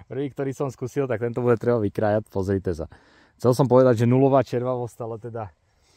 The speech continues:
Mám tu aj nejaké väčšie, takže možno tu, tu vlastne, mm, eh, budú nejaké červíky, vidíte, takže tu máte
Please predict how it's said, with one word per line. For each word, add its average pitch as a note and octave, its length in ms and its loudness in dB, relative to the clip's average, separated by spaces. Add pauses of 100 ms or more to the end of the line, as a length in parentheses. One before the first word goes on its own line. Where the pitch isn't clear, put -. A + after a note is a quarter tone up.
(200)
Mám A#2 160 -4
tu D#3+ 80 0
aj C#3 160 -2
nejaké B2 160 -6
väčšie, A2 320 -6
takže G2 240 -8
možno G2+ 420 -8 (460)
tu, A2 240 -12 (400)
tu F#2+ 160 -18
vlastne, G2+ 400 -12 (240)
mm, F#2 240 -16
eh, F#2 440 -10 (200)
budú A#2 400 -2 (600)
nejaké F#2 320 -2
červíky, G#2 640 0 (160)
vidíte, F#2+ 480 -4
takže D#2+ 320 -12 (1800)
tu - 80 -16
máte F2+ 400 -12